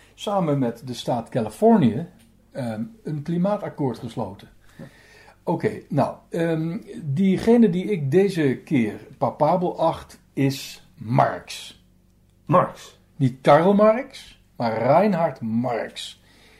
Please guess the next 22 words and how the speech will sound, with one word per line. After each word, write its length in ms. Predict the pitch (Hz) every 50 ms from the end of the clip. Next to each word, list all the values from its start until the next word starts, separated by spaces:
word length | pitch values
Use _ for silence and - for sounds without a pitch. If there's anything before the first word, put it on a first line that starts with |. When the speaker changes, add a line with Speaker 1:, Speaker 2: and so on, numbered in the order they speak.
| _ _ _ _ _ _ _ _ _ -
Speaker 1:
En 160 | 185 175 170
het 100 | 165 156
leuke 300 | 175 202 233 233 - 165 131
is, 300 | 139 143 - - - _
Karl 240 | - 185 151 127 120
Marx 340 | 120 151 180 165 156 143 -
komt 200 | - 131 117 123
uit 160 | 139 143 143
Trier. 340 | - - 180 131 113 - - - - _ _ _ _ _ _ _ _ _ _ _ _ - _
En 160 | - 156 151 147
van 300 | 156 151 143 143 113 - - -
diezelfde 520 | - 135 127 135 123 117 170 190 196 190 147
stad 460 | - - - 123 123 160 - - - -
was 320 | - - 123 120 107 - -
Reinhard 580 | 120 117 117 135 165 208 208 180 135 120 - -
Marx 640 | 101 101 104 131 160 - - - - - _ _ _ _ _ _ _ _
bisschop. 540 | - 113 135 131 135 - 107 95 - - - _ _ _ _ _ _ _ _ - _ - - - _ _ _ _ -
Eh, 280 | - 151 147 147 147 156 156 - - - _
thans 380 | - 220 233 247 254 - - -
is 220 | - 214 185 - -
hij 460 | 135 123 110 113 139 190 214 208 - - - 143 120
de 560 | 120 151 156 156 156 156 151 147 151 143 139